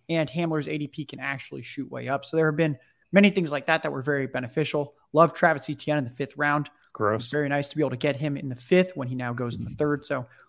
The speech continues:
Speaker 1: overall, it has been a, a much better year for the, the, the closing line value with the A D P. So it's been a, been a fun offseason, been a wild one. Haven't, haven't swung and hit home runs everywhere, but there have definitely been, been more hits than misses, unlike last year where it felt like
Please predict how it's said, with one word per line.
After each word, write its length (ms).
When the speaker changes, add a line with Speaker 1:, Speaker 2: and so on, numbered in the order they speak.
Speaker 1:
overall, 420
it 80
has 120
been 160
a, 240
a 120
much 440
better 320
year 260
for 160
the, 380
the, 440
the 100
closing 400
line 320
value 280
with 120
the 80
A 80
D 100
P. 240
So 320
it's 80
been 140
a, 280
been 120
a 60
fun 280
offseason, 500
been 100
a 40
wild 320
one. 200
Haven't, 260
haven't 320
swung 380
and 260
hit 260
home 260
runs 220
everywhere, 480
but 180
there 120
have 180
definitely 420
been, 400
been 180
more 220
hits 320
than 160
misses, 380
unlike 340
last 300
year 80
where 120
it 80
felt 220
like 200